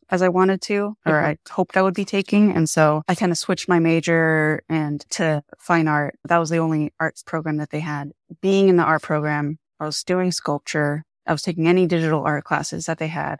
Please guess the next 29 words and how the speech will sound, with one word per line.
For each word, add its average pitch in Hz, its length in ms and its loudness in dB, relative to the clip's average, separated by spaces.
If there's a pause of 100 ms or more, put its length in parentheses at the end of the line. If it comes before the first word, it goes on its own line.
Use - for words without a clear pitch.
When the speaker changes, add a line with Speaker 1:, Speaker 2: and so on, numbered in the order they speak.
(120)
Speaker 1:
It 185 80 -10
kinda 196 240 4
helped 180 340 0
me 170 160 0
have 165 320 -2
this 156 220 -4
little 151 260 0
side 160 360 -2
hustle 156 360 -4
of 147 120 -10
graphic 151 340 -4
design. 151 480 -6 (180)
And 175 520 0 (140)
I 185 100 4
worked 190 260 2
at 170 200 0
the 156 380 -2
Career 226 320 2
Center 147 420 -2
at 151 180 -4
my 151 100 -4
college 147 560 -4 (100)
doing 185 220 2
graphic 160 340 0
design 156 540 -2
and 147 100 -2
promotions 151 560 -2
for 151 140 -6
them. 147 360 -4